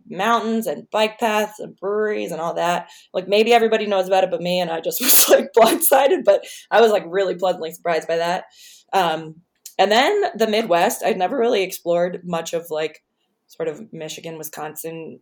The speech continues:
uh, Minnesota area, but, um, I did a little bit of, like, driving around the Upper Peninsula and stuff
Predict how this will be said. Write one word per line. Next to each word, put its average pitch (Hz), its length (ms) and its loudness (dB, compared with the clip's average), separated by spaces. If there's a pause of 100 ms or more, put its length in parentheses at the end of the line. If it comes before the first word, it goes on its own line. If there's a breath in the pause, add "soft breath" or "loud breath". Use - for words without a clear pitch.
(120)
uh, 135 320 -6 (100)
Minnesota 170 680 -4
area, 180 520 -2 (340 soft breath)
but, 165 320 0 (160)
um, 160 460 -8 (380)
I 160 500 -4
did 165 160 -4
a 160 60 -4
little 156 240 -4
bit 156 160 -8
of, 151 160 -12
like, 151 300 -8 (460)
driving 165 500 -2
around 160 340 -8
the - 120 -12
Upper 160 240 -10
Peninsula 160 600 -8
and 170 160 -16
stuff - 540 -14